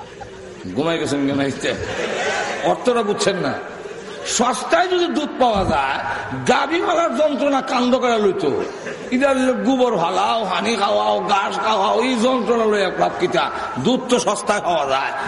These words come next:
যেরকম ঠিক কিনা? ঠিক তেমনি ভাবে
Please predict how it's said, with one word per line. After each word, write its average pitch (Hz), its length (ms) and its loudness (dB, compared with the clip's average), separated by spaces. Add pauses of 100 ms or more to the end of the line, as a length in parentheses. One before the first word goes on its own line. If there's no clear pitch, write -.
(140)
যেরকম 185 440 2
ঠিক 180 200 0
কিনা? 151 300 0 (640)
ঠিক 381 200 2 (120)
তেমনি 349 320 0
ভাবে 302 340 2